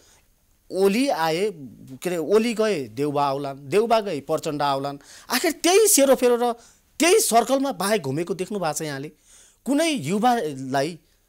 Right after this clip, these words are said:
अहिलेकै सन्दर्भमा पनि नयाँ सरकार, अ, मन्त्रीमण्डल विस्तारका कुराहरू छन्,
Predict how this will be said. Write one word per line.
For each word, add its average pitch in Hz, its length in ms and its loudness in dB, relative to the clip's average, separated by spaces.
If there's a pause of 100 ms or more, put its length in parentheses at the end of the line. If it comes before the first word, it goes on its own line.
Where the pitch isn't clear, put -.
(500)
अहिलेकै 196 360 0
सन्दर्भमा 147 460 -4
पनि 110 280 -12 (640)
नयाँ 156 200 -2
सरकार, 131 440 -10 (140)
अ, 123 80 -16
मन्त्रीमण्डल 123 600 -10
विस्तारका 113 380 -12
कुराहरू 98 300 -20
छन्, 101 160 -20